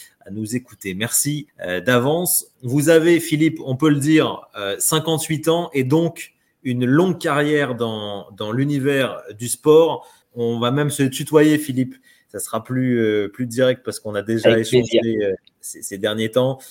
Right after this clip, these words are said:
Speaker 1: Alors, t'as été, Philippe, directeur général adjoint de l'A S Saint-Étienne entre, euh, deux mille onze et deux mille vingt et un. Tu vas évidemment en parler et nous dire aussi ce que tu fais aujourd'hui en, en deux mille vingt-quatre. Mais je voulais qu'on commence, euh, Philippe, comme souvent, par le début de ton, de ton histoire, de ton parcours,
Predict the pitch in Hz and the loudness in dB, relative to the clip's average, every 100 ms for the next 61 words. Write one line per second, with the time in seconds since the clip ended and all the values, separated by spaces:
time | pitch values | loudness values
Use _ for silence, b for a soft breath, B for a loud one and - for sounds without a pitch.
0 | B - 95 92 - 127 139 156 147 151 | B -6 -4 -2 2 4 4 0 2 -2
1 | 117 151 156 156 165 139 143 151 143 143 | 2 2 2 0 -4 -2 -2 0 -2 -2
2 | 143 127 123 143 135 - 113 120 131 - | -2 -4 -4 -4 -6 -8 -4 -2 -2 -4
3 | 135 135 120 143 135 113 - - 107 104 | -6 -6 -6 -4 -2 -4 -8 -8 -4 -2
4 | 98 92 95 135 139 139 147 147 117 120 | -2 -4 -2 0 2 2 0 0 -4 -6
5 | 110 127 139 131 127 123 131 139 156 - | -6 -2 0 0 0 -2 -2 -2 -6 -12
6 | - 107 113 120 120 131 131 131 127 120 | -12 -2 0 0 0 0 0 0 0 -2
7 | 107 110 123 123 131 127 120 117 131 135 | -8 -6 -2 0 2 0 -2 -4 -2 -2
8 | 120 120 - 135 - 117 104 - 127 123 | -2 -4 -6 -12 -10 -10 -10 -8 -6 -4
9 | 139 127 131 123 120 127 123 110 104 95 | -2 -2 0 -2 -4 -2 -2 -4 -6 -14
10 | 104 101 123 127 117 123 117 139 - - | -14 -8 -4 -4 -2 -4 -4 -6 -8 -16
11 | b b b _ 107 110 104 104 120 131 | b b b _ -8 -6 -6 -4 0 0
12 | 127 123 143 143 143 139 - 113 107 - | -2 0 2 2 -2 -4 -4 -2 -4 -2
13 | 139 135 147 131 - 135 139 120 117 113 | -4 0 -2 -2 -4 -4 0 2 0 2
14 | 139 135 156 131 123 127 120 113 110 110 | 0 2 0 0 -2 -2 -2 -2 -4 -6
15 | 117 117 123 - 123 127 117 104 113 - | -6 -6 -6 -6 -4 -2 -2 -6 -10 -6
16 | 113 - 147 139 | -8 -4 -4 -4